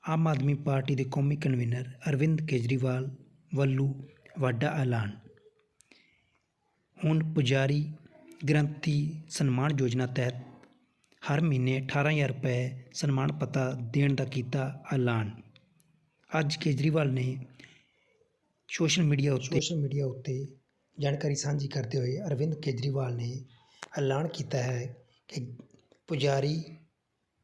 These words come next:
ਗ੍ਰੰਥੀਆਂ ਦੇ ਸਨਮਾਨ ਵਿੱਚ ਇੱਕ ਮਹੱਤਵਪੂਰਨ ਯੋਜਨਾ ਬਣਾਈ ਜਾ ਰਹੀ ਹੈ, ਜਿਸ ਵਿੱਚ ਹਰ ਮਹੀਨੇ ਪੁਜਾਰੀਆਂ ਅਤੇ ਗ੍ਰੰਥੀਆਂ ਨੂੰ ਅਠਾਰਾਂ ਹਜ਼ਾਰ ਰੁਪਏ ਪ੍ਰਤੀ ਮਹੀਨਾ ਸਨਮਾਨ ਭੱਤਾ ਦਿੱਤਾ ਜਾਵੇਗਾ। ਇਸ ਦਾ ਐਲਾਨ ਅੱਜ ਅਰਵਿੰਦ ਕੇਜਰੀਵਾਲ ਨੇ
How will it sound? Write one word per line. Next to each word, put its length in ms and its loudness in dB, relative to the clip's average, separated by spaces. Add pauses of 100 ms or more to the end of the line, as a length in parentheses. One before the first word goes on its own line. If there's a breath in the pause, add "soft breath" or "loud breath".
(200)
ਗ੍ਰੰਥੀਆਂ 560 0
ਦੇ 120 0
ਸਨਮਾਨ 480 0
ਵਿੱਚ 280 -4 (100)
ਇੱਕ 240 -4
ਮਹੱਤਵਪੂਰਨ 560 -2
ਯੋਜਨਾ 460 -2 (540 loud breath)
ਬਣਾਈ 220 2
ਜਾ 220 2
ਰਹੀ 160 0
ਹੈ, 100 -2
ਜਿਸ 320 -2
ਵਿੱਚ 320 -2 (240)
ਹਰ 60 2
ਮਹੀਨੇ 520 -2 (380 loud breath)
ਪੁਜਾਰੀਆਂ 440 2
ਅਤੇ 180 -2
ਗ੍ਰੰਥੀਆਂ 440 0
ਨੂੰ 300 -2
ਅਠਾਰਾਂ 560 -4
ਹਜ਼ਾਰ 180 0
ਰੁਪਏ 200 -2
ਪ੍ਰਤੀ 300 0
ਮਹੀਨਾ 460 -2 (100)
ਸਨਮਾਨ 440 -2
ਭੱਤਾ 540 -2 (300 loud breath)
ਦਿੱਤਾ 220 0
ਜਾਵੇਗਾ। 480 -4 (380 loud breath)
ਇਸ 140 0
ਦਾ 240 -2
ਐਲਾਨ 380 -2 (160)
ਅੱਜ 220 -2 (480)
ਅਰਵਿੰਦ 320 0
ਕੇਜਰੀਵਾਲ 540 0
ਨੇ 320 -4